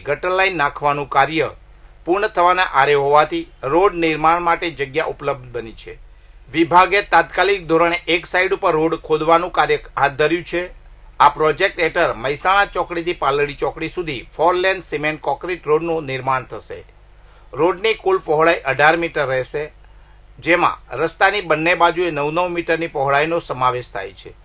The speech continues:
બ્રિજના ભાગને બાદ કરતા આ રોડ આશરે ત્રણ કિલોમીટર જેટલું અંતર આવરી લેશે. રોડ નિર્માણની સાથે સાથે અન્ય આનુષંગિક કામગીરી પણ હાથ ધરવામાં આવશે.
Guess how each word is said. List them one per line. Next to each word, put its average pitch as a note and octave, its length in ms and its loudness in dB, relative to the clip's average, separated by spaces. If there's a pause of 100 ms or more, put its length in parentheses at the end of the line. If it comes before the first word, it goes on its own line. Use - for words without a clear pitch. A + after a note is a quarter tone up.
(320)
બ્રિજના F3 460 4
ભાગને E3+ 300 6 (100)
બાદ D3+ 300 6
કરતા F3 280 2 (100)
આ C3+ 120 4
રોડ D#3 180 2
આશરે C#3 380 0 (260)
ત્રણ F3+ 300 4
કિલોમીટર F3+ 460 -2
જેટલું E3 360 -6
અંતર D3 260 -4
આવરી A#2+ 400 -2
લેશે. - 320 -12 (560)
રોડ G3 300 4
નિર્માણની G3 580 0
સાથે D3+ 240 0
સાથે F3 420 -2
અન્ય D3+ 240 -2 (180)
આનુષંગિક E3 720 -4
કામગીરી D3 440 0
પણ F3 200 -2
હાથ B2 180 0
ધરવામાં B2 400 -2
આવશે. B2+ 240 -10